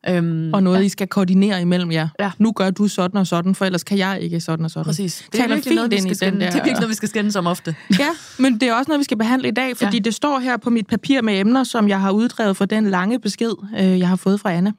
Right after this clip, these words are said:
Speaker 1: Ja.
Speaker 2: I skal nok få lov at høre den. Men først så skal I høre min mors
Speaker 1: Ja, den
Speaker 2: status.
Speaker 1: vil jeg meget gerne høre.
Speaker 2: Ved I, hvad Elle, hun gjorde i går?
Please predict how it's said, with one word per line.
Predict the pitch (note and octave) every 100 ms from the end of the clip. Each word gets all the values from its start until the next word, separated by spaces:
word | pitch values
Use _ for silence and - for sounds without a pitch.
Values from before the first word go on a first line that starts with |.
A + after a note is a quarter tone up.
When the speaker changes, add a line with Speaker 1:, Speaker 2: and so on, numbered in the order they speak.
| _ _ _ G3
Speaker 1:
Ja. |
Speaker 2:
I | F#3
skal | F#3+
nok | G3+
få | G#3+
lov | G3
at | G3
høre | G#3
den. | G3+ _ _ _ _ _ -
Men | F3+
først | E3 E3
så | E3+
skal | F#3
I | E3+
høre | F3+
min | F3+ E3+
mors | E3+
Speaker 1:
Ja, | F3+
den | F#3+
Speaker 2:
status. | G3+
Speaker 1:
vil | F#3
jeg |
meget | E3 E3
gerne | D#3 D3+
høre. | D3 D3 -
Speaker 2:
Ved | G#3
I, |
hvad | G#3 G3+
Elle, | A#3
hun | A3+
gjorde | A#3 A3+
i |
går? | A3